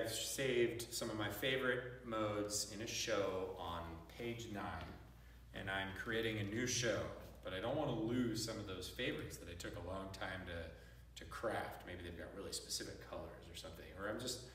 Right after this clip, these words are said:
really fond of that particular blend of colors that I got. Um, I can, I can preserve that favorite by saving it from page nine, and it'll duplicate itself onto page four. And so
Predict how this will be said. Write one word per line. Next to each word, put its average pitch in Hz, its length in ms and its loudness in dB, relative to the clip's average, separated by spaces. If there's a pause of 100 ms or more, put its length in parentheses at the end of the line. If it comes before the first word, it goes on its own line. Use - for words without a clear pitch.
(220)
really 110 140 2
fond 87 380 0
of 87 80 -6
that 87 340 -4
particular 90 840 -4
blend 92 220 -4
of 110 140 -4
colors - 340 6
that - 120 -8
I - 120 -8
got. - 160 -8 (600)
Um, 92 200 -2 (200)
I 110 100 2
can, 117 420 0 (100)
I 117 60 4
can 127 140 -2
preserve - 560 6
that 113 300 6
favorite 131 520 0
by 92 180 2 (280)
saving 110 500 2
it 85 200 -6 (100)
from 101 260 2 (160)
page 98 300 -4
nine, 82 420 0 (840)
and 92 180 -2
it'll 92 160 -2 (320)
duplicate 101 500 0
itself 90 540 -2
onto 95 340 -2
page 82 280 -4
four. - 280 2 (800)
And 92 200 -2
so - 180 -2